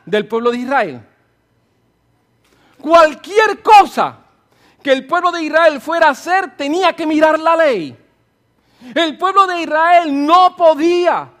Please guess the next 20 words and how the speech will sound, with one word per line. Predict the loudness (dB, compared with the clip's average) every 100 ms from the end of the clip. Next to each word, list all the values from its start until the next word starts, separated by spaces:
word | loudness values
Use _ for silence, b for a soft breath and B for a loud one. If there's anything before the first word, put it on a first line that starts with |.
| b b
decidir | -4 0 0 -2 -8 -6 -2
hacer | -2 0 -4 0
cosas | 4 4 4 -2
sin | -2
estar | -4 -2 -2
mirando | -2 -2 0 0 -2 -6 _
qué | -6 -2
decía | -4 -4 -4 -2
la | -2
ley. | -2 -4 -4 -12 _ B -18 0
La | 2
ley | 2 -2
era | -4 -4
el | -6
centro, | -12 -4 2 4 4 2 -4 -4 -4 -6 -12 -8
la | -2 0
ley | 2 -2
regulaba | -4 -6 0 2 4 2 -2 _ 2
todo, | 6 8 6 2
absolutamente | 0 -2 -8 -2 -2 -2 -8 -8